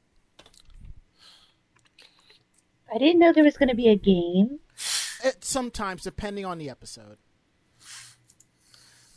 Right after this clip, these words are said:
Speaker 2: First up we have here is Kamui Shiro from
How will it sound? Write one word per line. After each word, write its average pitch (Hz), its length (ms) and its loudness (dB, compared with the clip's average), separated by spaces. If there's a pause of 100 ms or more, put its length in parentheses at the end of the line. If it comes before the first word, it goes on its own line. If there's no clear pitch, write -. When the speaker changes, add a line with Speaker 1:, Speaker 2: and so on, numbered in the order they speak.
Speaker 2:
First 311 420 -8
up 165 240 -10
we 165 160 -16
have 147 340 -12
here 156 440 -12
is 180 460 -8 (720)
Kamui 269 400 -6
Shiro 180 600 -6
from 160 260 -16